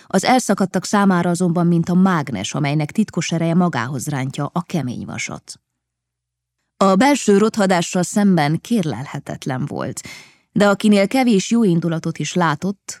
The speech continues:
azt bíztatta, segítette, védelmébe vette.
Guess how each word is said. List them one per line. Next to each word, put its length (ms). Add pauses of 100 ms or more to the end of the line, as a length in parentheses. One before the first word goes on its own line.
azt 260
bíztatta, 800
segítette, 1040
védelmébe 680
vette. 440